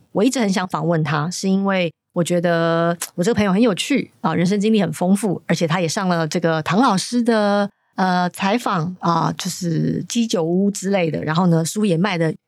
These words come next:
下下叫，买回去有没有看我不知道，但至少呢，还是蛮多人买了。大家对于大脚星都很好奇。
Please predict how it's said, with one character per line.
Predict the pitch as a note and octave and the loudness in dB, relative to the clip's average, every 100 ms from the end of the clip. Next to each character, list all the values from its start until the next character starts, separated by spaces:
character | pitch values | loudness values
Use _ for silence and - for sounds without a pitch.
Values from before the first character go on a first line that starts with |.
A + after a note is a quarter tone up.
| - | -10
下 | - G#3 | -6 -4
下 | - F3+ | -2 -4
叫， | G#3 - - - _ _ | -2 -4 -6 -16 _ _
买 | G3 | 0
回 | G3+ C4+ | 2 0
去 | F#4+ | -2
有 | A#3 | 0
没 | A#3 | 2
有 | C4+ | 2
看 | E4+ F#3+ | 0 -2
我 | F3+ | -2
不 | |
知 | D#4 D#4+ | -2 -2
道， | G4 - | -6 -4
但 | A#3 | -4
至 | G3+ G#3 | -4 -4
少 | F3 | -4
呢， | E3 | -2
还 | D#3+ F#3+ | 0 0
是 | A#3 | 2
蛮 | F3 | 2
多 | F#3+ F#3 | 2 2
人 | E3+ | 0
买 | E3+ | -2
了。 | - | -4
大 | - F#3 | -6 -2
家 | F#3 | -2
对 | F3+ F3 | 0 0
于 | |
大 | E3+ | 0
脚 | E3 D#3 | -2 -2
星 | - F3 | 0 2
都 | E3+ F3 - | 4 2 0
很 | - D#3+ | 0 2
好 | E3+ E3+ | 2 0
奇。 | - - | -6 -8